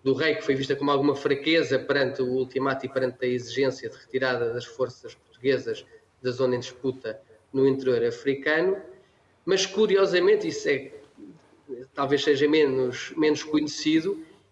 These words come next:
é que, apesar deste, da afirmação do Partido Republicano ter uma profunda, este, este lado anti-britânico, depois, nas vésperas, já a seguir ao regicídio, portanto, em mil novecentos e nove,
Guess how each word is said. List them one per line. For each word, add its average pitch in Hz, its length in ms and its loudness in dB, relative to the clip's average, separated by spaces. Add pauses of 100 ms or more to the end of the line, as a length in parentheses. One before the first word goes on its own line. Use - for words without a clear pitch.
(140)
é 202 120 4
que, 202 320 2
apesar 190 460 0
deste, - 360 0 (520)
da 160 140 0
afirmação 151 640 2
do 226 100 -2
Partido 180 320 2
Republicano 147 920 -2 (460)
ter 151 220 4
uma 147 320 2
profunda, 156 880 0
este, 147 260 -2
este - 380 -4
lado 156 220 2
anti-britânico, 160 1160 0 (480)
depois, 185 600 2
nas 185 240 4
vésperas, 139 680 0
já 139 280 -2
a 131 40 -4
seguir 147 280 -2
ao 151 80 4
regicídio, 147 680 -2
portanto, 139 280 -4
em 139 60 -2
mil 147 120 2
novecentos 147 440 -2
e 147 40 2
nove, 156 340 0